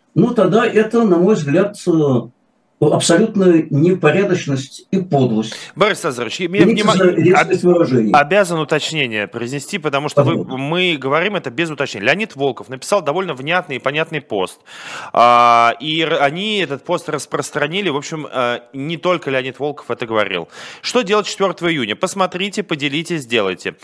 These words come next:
Speaker 2: Вне России выходите на митинги в вашем городе. В России, троеточие. Мы прекрасно понимаем, что выйти на улицу огромные риски. Но альтернатива митингу –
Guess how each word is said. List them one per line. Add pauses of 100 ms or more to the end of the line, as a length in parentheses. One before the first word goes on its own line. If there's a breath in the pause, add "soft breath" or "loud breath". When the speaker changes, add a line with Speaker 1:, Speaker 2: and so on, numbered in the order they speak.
(180 loud breath)
Speaker 2:
Вне
России
выходите
на
митинги
в
вашем
городе.
В
России, (100)
троеточие. (340 loud breath)
Мы
прекрасно
понимаем,
что
выйти
на
улицу
огромные
риски. (320 loud breath)
Но
альтернатива
митингу –